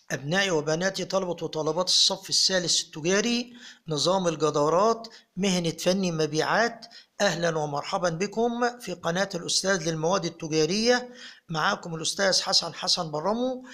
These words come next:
كبير معلمين مواد تجارية بمدرسة هيدكو التجارية محافظة البحيرة، وموجه أول محاسبة سابقة. مرحبًا بكم أبنائي وبناتي طلبة وطالبات الصف الثالث مهنة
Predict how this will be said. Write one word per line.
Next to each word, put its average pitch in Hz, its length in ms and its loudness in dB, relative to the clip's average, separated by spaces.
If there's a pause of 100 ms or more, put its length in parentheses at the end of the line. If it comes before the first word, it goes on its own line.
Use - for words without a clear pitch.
(200)
كبير 180 300 0
معلمين 170 560 -2
مواد 175 320 0
تجارية 202 720 2 (300)
بمدرسة 160 600 0
هيدكو 190 260 -10
التجارية 165 540 0
محافظة 170 480 -6
البحيرة، 180 440 -2
وموجه 160 460 -2
أول 180 320 -4
محاسبة 160 360 -6
سابقة. 139 600 -4 (400)
مرحبًا 156 440 -6
بكم 165 560 -8
أبنائي 151 560 -6
وبناتي 208 920 -2 (340)
طلبة 208 500 0
وطالبات 165 680 -2
الصف - 440 0
الثالث 160 680 0
مهنة 180 300 -4